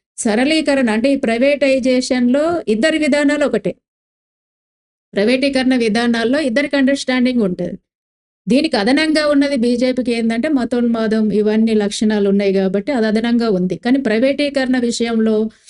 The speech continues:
ప్రజలకు అందించే సేవలు వదిలించుకునే అంశంలో మాత్రం ఇద్దరికీ ఒకే రకమైన విధానం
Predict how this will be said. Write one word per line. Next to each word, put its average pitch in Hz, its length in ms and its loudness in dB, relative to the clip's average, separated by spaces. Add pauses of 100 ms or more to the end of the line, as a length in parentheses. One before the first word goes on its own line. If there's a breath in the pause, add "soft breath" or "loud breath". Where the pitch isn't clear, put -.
ప్రజలకు 262 400 2
అందించే 247 600 0
సేవలు 240 680 0 (360)
వదిలించుకునే 254 640 2
అంశంలో 220 520 2
మాత్రం 214 520 0
ఇద్దరికీ 262 480 0
ఒకే 226 300 -2
రకమైన 220 880 0
విధానం 208 520 0